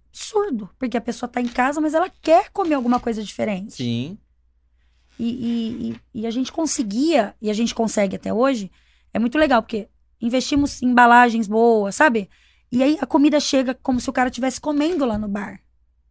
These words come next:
Speaker 1: Então você transporta, né, a pessoa que tá só ficando em casa, como se ela tivesse indo comer a comida predileta dela, né, do
Speaker 2: Aham.
Speaker 1: Candreva e tal.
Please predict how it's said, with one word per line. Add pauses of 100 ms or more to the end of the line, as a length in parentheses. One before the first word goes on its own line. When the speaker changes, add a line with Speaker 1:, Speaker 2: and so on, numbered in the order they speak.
(280)
Speaker 1:
Então
você
transporta,
né,
a
pessoa
que
tá
só
ficando
em
casa, (580)
como
se
ela
tivesse
indo (160)
comer
a
comida
predileta
dela,
né,
do
Speaker 2:
Aham.
Speaker 1:
Candreva
e
tal.